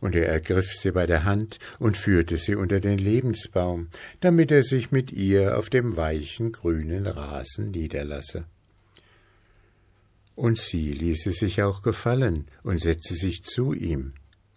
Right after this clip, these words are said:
Wie er aber sie zu Herzen und küssen wollte, da entglitt sie seinen Armen, und er sank herab tiefer und tiefer, bis er mit einem Male sich auf dem Erdboden dicht vor seinem Hause befand.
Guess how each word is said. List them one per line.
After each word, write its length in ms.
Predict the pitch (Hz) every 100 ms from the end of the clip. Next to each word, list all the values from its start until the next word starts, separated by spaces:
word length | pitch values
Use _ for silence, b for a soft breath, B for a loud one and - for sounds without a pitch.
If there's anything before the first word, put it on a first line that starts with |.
| b b b b b b b b b b b -
Wie 200 | 139 156
er 220 | 107 92 -
aber 480 | 95 80 80 76
sie 260 | 73 90 82
zu 180 | - 73
Herzen 720 | 73 117 113 - - 78 - -
und 240 | 80 -
küssen 560 | - 143 - - 80 71
wollte, 560 | 80 76 - - 69 65 - _ B B B B -
da 180 | 139 127
entglitt 600 | 101 82 82 95 127 131
sie 160 | - 113
seinen 460 | 110 104 98 101
Armen, 600 | - 90 87 85 85 82 b b b -
und 380 | 127 127 120
er 240 | - 107 98
sank 520 | - 95 92 87 -
herab 640 | 90 85 78 80 82 - -
tiefer 800 | - 95 92 90 82 - 82 -
und 400 | 82 85 85 82
tiefer, 720 | - 90 87 80 - 80 76 B B B B B _
bis 200 | 160 -
er 100 | 87
mit 220 | 82 98
einem 400 | - 95 90 101
Male 420 | 101 101 95 95
sich 300 | 92 107 101
auf 80 | 104
dem 180 | 110 123
Erdboden 760 | 135 147 147 - 104 92 87
dicht 280 | 85 82 -
vor 160 | - 95
seinem 400 | 104 104 113 101
Hause 340 | 127 139 143
befand. 600 | 107 101 98 87 85 -